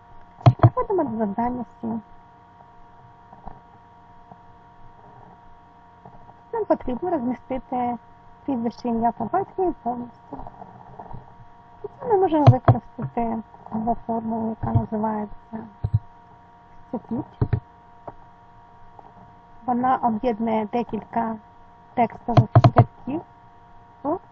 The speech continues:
один рядок. Вказуємо текст один у нас. Текст один у нас буде в комірці Б сім.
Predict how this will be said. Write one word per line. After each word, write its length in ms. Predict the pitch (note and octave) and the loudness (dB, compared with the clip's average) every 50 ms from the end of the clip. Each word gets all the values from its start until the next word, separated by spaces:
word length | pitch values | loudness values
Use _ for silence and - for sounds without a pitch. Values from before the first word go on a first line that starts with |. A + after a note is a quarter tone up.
| - - | -12 -10
один 240 | G#3 - A#3 A3 - | -8 -6 -6 -6 -6
рядок. 280 | - B3 G#3+ - C4+ - - - - - - - - - - - - - - - - - - - - - - - - - - - - - - - - - - - - - - - - - - - - - - - - - - - - - - | -8 -10 -8 -8 -10 -10 -12 -14 -16 -14 -16 -16 -18 -20 -20 -20 -20 -20 -20 -20 -20 -20 -20 -20 -20 -20 -20 -20 -20 -20 -20 -20 -20 -18 -18 -18 -18 -20 -20 -20 -20 -20 -20 -20 -20 -20 -20 -20 -20 -20 -20 -20 -20 -20 -20 -20 -20 -6 2
Вказуємо 520 | - B3 A#3 A3+ G#3+ - A3+ A3 A3+ A3+ - - | 4 4 4 4 2 -2 -4 -4 -4 -6 -6 -4
текст 240 | - E4 E4+ - - - | -4 -4 -4 -4 -2 0
один 400 | - B3 G#3 F#3+ G#3 G#3 G#3 A3 | 0 0 2 0 -2 -4 -4 -4
у 60 | A3+ | -6
нас. 240 | A3+ A#3 C4+ E4 - - - - - - - - | -6 -6 -8 -8 -10 -12 -18 -20 -20 -16 -8 -6
Текст 220 | B3+ A3+ - - - | -6 -6 -6 -8 -8
один 340 | - G#3+ G#3 - D4 F4+ G4+ | -8 -8 -6 -4 -4 -4 -2
у 120 | G#4 G4+ | -2 -4
нас 200 | F#4 F4+ F#4 F4+ - - - - | -2 -2 -4 -4 -6 -8 -6 -4
буде 320 | F4 E4+ D#4 - F4 F4 - - - - - - - - - - - - - - | -4 -4 -2 -2 -4 -4 -6 -8 -16 -20 -20 -20 -20 -20 -20 -20 -20 -20 -10 -6
в 220 | - A#3+ C4 D4 | -2 -2 -2 -2
комірці 640 | D#4 - - B3 A3 G#3+ G#3+ G#3+ G#3+ - - - - C4 - - - | -4 -6 -6 -4 -2 -2 -4 0 2 2 2 4 4 2 2 2 -2
Б 200 | G#3+ G3+ G#3+ G#3 - - - - | -12 -12 -12 -12 -12 -14 -14 -12
сім. 100 | G#3+ | -12